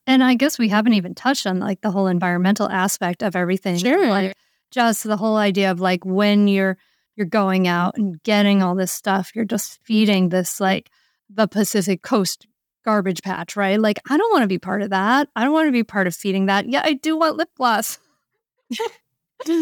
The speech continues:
Speaker 2: Yeah. Um, Poshmark is really great.
Speaker 1: Mm-hmm.
Speaker 2: I will get, um, not necessarily designer, but things that are slightly more expensive for my budget than I'd want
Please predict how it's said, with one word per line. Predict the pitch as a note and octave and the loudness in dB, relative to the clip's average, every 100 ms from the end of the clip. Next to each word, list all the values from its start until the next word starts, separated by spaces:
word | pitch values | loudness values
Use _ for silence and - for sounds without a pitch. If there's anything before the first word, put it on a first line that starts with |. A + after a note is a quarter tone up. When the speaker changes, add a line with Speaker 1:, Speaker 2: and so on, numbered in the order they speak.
| C#4 C4 _ - | -2 -6 _ -6
Speaker 2:
Yeah. | F3+ E3 F3 _ _ C4 - - B3 - B3 - | -2 -2 -6 _ _ -16 -14 -10 -10 -10 -20 -6
Um, | C#4 C#4+ | 0 0
Poshmark | B3+ - C#4+ D#4+ - A3+ F#3 - | 0 0 -2 -2 -2 0 0 -2
is | G#3+ G#3 | -2 -2
really | G3 F#3+ A#3+ B3+ B3+ | -2 0 2 2 2
great. | G#3 G#3 G#3+ A#3+ | 0 2 2 2
Speaker 1:
Mm-hmm. | G3 | 2
Speaker 2:
I | G#3 | 0
will | B3 C4+ | 0 -2
get, | A#3 G#3+ G#3 G3 | 0 0 0 -2
um, | F#3+ F3+ E3+ D#3+ D#3+ D#3 _ _ _ B3+ | -2 -2 -2 -4 -10 -16 _ _ _ -2
not | E4 | 0
necessarily | D4 D4 C4+ A#3 A3+ G3 | 0 0 0 0 2 0
designer, | F#3 F3 E3+ F3+ E3 | 0 0 0 0 -2
but | D#3 F3 - | -2 -4 -2
things | G#3 G#3+ A3+ | 2 2 2
that | G#3 | 2
are | F#3 F#3 | 2 0
slightly | - G3+ F3 | -2 -2 0
more | F#3 F3+ | 0 0
expensive | E3+ - E3+ F3 E3+ | -2 -2 -4 0 -2
for | - | 0
my | E3+ E3 | 0 0
budget | D#3 D#3 D#3 | 0 -2 -2
than | - | -2
I'd | D#3 D#3 | -4 -2
want | F3 D#3+ E3 | -2 -2 -4